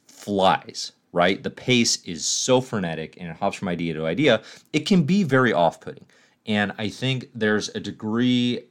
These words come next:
there are times when this works extremely well with the pacing, and there are times when it is extremely confusing. And I've, I've said this again and again, but, like, if this is your first time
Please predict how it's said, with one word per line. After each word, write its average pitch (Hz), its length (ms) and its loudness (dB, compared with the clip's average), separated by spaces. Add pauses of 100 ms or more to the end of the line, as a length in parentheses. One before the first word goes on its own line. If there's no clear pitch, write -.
there 127 200 4
are 123 80 6
times 123 540 0
when 98 240 -4
this 98 240 -6
works 104 380 -4
extremely 95 640 -6
well 160 380 0 (500)
with 143 160 2
the 151 60 -4
pacing, 156 520 -4
and 110 100 -2
there 110 120 4
are 107 60 2
times 104 400 -2
when 98 120 -4
it 95 120 -4
is 92 120 -10
extremely 90 800 -6
confusing. 98 640 -6 (420)
And 107 360 0
I've, 104 440 -4
I've 107 180 -8
said 127 180 0
this 120 180 -4
again 101 240 -4
and 87 100 -4
again, 107 380 -2
but, 95 160 -4
like, 90 240 -2
if 98 260 -12
this 117 320 -2
is 151 140 -4
your 104 140 2
first - 560 -4
time 80 480 -16